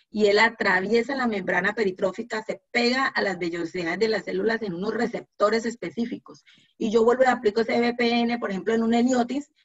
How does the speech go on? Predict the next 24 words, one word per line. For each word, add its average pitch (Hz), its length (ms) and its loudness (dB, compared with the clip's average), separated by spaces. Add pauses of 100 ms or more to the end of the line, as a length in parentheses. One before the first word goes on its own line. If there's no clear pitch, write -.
(120)
y 233 200 2
ya 208 200 6
no, 226 400 2
y 208 120 -6
se, - 280 0 (140)
siendo 233 380 0
el 269 100 0
mismo 311 300 2
organismo, 285 480 -2
siendo 240 300 0
la 254 120 2
misma 277 320 -2
partícula 285 560 -2
viral, 277 320 0 (300)
se, - 240 -2
no 233 300 4
se 254 120 -4
pegan 247 340 0
esos 247 200 -2
receptores, 240 520 -2
sino 208 200 -2
en 180 140 -4
otros 202 240 -4
receptores, 202 680 -6